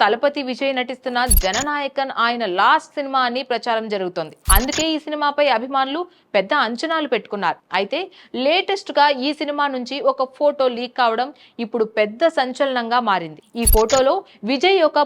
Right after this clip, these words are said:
పోలీస్ యూనిఫామ్ లో కనిపిస్తుండడంతో ఇది ఒక ప్రత్యేక పాత్ర అని స్పష్టమవుతుంది.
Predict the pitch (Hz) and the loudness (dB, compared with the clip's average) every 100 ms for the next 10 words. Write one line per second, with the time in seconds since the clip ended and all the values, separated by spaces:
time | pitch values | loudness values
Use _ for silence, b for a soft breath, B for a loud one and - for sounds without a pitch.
0 | 294 269 311 339 330 285 277 277 254 254 | 2 4 4 2 -4 -8 -4 0 0 0
1 | 254 208 220 277 - 254 240 233 233 302 | 0 -2 -2 -8 -4 -4 -2 -4 -4 -4
2 | 392 b b 226 277 359 339 320 - 185 | -4 b b -6 0 2 2 0 0 -2
3 | 175 277 311 330 320 285 294 277 320 320 | -2 -6 -2 0 2 2 2 -2 -4 -4
4 | 311 - 254 214 202 175 | -4 -4 -2 -2 -2 -8